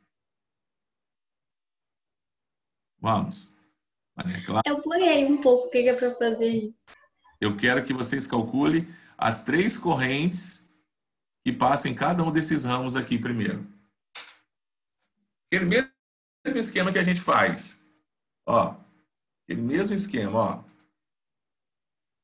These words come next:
Speaker 1: Malha alta. Nós fizemos no anterior, quero que vocês façam. Antes de resolver esse, eu te preciso descobrir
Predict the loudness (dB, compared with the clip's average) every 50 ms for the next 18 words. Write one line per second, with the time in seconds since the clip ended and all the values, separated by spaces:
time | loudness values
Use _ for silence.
0 | _ _ _ -4 0 0 2 2 0 0 0 0 2 2 4 4 6 4 4 2
1 | _ _ _ _ _ _ _ _ _ _ _ _ _ _ _ _ _ _ _ _
2 | -12 -12 -6 -4 -4 -2 0 -2 0 2 2 2 4 4 2 2 0 -2 -4 -4
3 | -4 -4 -6 -4 -4 -4 -4 -4 -6 -14 -20 _ _ _ _ _ _ 0 0 2
4 | 2 0 -2 -2 0 0 0 0 0 -2 -2 -2 0 2 4 4 4 2 0 -2
5 | -6 -6 -6 -6 -6 -6 -4 -2 0 0 0 0 -2 -4 -6 -6 -6 -6 -6 -4
6 | -2 0 0 0 0 -2 -6